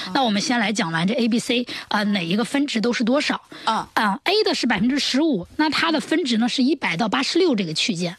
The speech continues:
Speaker 1: 嗯。
Speaker 2: 啊，B 来讲的话是百分之三十五，它是八十五到七十一的这个区间。
Speaker 1: 嗯。
Speaker 2: 啊，赋分儿。那么 C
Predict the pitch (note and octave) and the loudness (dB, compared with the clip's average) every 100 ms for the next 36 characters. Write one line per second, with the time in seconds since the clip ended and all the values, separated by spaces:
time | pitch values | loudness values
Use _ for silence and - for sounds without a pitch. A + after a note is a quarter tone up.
0 | B3 A#3 F#3 - - G#3+ G3 - - - | 0 0 0 -6 -2 0 0 -6 -6 0
1 | G#4 D4 A#3+ B3 F#3+ G3+ B3 A3 F3 A#3+ | 2 2 0 0 0 0 0 0 2 0
2 | - E4+ F4 D4+ G3+ E3 - - C#4 C4 | 2 0 2 2 0 -2 -12 -4 0 0
3 | D4+ E4 - B3 F#3 G#3+ - D#4+ C#4 B3+ | 2 0 0 0 0 -2 0 -2 2 2
4 | C4+ C#4+ G3 F#3 E3 - - F3 E3 - | 2 2 0 -2 -4 -4 -4 -4 -6 -4
5 | A3 G#3 F3+ - A3 G3 - F#3 F#3 G3+ | -2 -2 -4 -4 -4 -2 -4 -2 -4 -4
6 | - - F#4 F4+ D#4 - | -8 -4 0 0 0 0